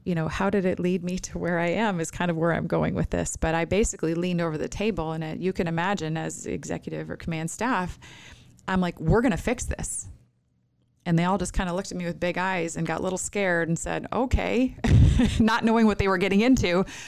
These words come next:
But yeah, we should probably fix that. So that started my initiative to try to give back and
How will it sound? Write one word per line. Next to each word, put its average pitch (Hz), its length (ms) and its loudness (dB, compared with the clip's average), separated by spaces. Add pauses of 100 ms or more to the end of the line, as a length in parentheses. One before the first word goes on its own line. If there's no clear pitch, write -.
(120)
But 208 220 -2
yeah, 220 460 -2
we 208 160 4
should 196 280 -2
probably 202 400 0
fix - 320 -4
that. - 280 -6 (640)
So 170 340 -2 (320)
that 180 220 -4
started 170 360 -2
my 165 140 0
initiative 160 580 -4
to 160 100 -2
try 156 220 -2
to 156 80 -8
give 156 240 -8
back 151 420 -4
and 160 560 -6